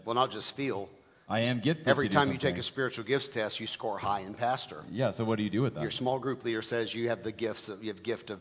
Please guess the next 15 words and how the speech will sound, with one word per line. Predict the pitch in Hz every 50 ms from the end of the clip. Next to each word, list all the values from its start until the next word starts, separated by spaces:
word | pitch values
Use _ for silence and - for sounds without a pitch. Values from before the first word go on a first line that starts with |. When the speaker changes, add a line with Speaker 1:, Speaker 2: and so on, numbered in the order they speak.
| - - -
Speaker 1:
of | 110 -
shepherding, | - - 135 - - - 98 87 90 87 98
of | 98 - - -
pastoring. | 113 117 127 139 - - - 87 85 78 78 - - -
Speaker 2:
Right. | 95 95 87 80 80 - - - - - - - _ - - - -
Speaker 1:
Uh, | - 104 101 101 95 90 95 110 -
again, | - 117 110 127 151 151 117 104
it's, | 107 104 - - -
it's | - 120 117 -
how | - - 135 127 135
we're | 131 131 139 127
using | 117 120 123 123 117 - 117 110 107 107
the | 95 104
word. | 98 101 131 139 110 98 98 92 80
So | - - 127 101